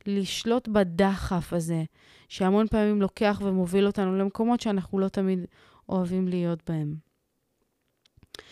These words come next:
בקיצור, לענייננו, אז ירדתי לגיא, ואמרתי לו, "גיגו,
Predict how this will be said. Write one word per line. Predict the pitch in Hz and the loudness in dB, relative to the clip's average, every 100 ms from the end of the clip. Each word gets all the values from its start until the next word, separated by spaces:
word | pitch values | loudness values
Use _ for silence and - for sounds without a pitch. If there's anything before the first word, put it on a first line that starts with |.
| - - | -20 -14
בקיצור, | - 202 - 285 | -8 -6 0 2
לענייננו, | 220 185 170 175 180 156 180 _ _ - _ _ _ - | 4 4 2 2 0 -4 -8 _ _ -20 _ _ _ -6
אז | 185 | -2
ירדתי | 196 214 262 226 | 2 2 2 0
לגיא, | 180 165 151 165 - _ _ _ _ _ _ - | 0 -2 -4 -8 -12 _ _ _ _ _ _ -6
ואמרתי | 196 180 190 180 175 170 170 175 170 202 247 302 | -4 0 0 0 0 -2 -2 -2 -2 -2 -4 -4
לו, | 220 | -4
"גיגו, | 196 254 302 | -4 -4 -2